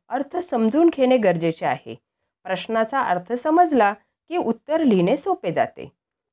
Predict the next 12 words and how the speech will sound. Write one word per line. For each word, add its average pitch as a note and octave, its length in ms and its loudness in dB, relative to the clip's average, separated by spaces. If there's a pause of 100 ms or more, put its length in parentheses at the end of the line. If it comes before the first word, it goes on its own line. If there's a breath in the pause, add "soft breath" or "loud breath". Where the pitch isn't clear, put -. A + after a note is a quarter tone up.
(180)
त्यामुळे D4 480 2 (320)
प्रत्येक E4 500 -6
प्रश्नाचा A3+ 580 -4 (100)
अर्थ B3+ 320 -2 (360)
मी D4 100 -2
समजावून G#3+ 520 2
सांगितला G#3 520 -2
आहे F#3 340 0 (340)
व C#4 100 -4
उत्तरेही A#3 640 2
दिली E3+ 260 2
आहेत. C3+ 300 -2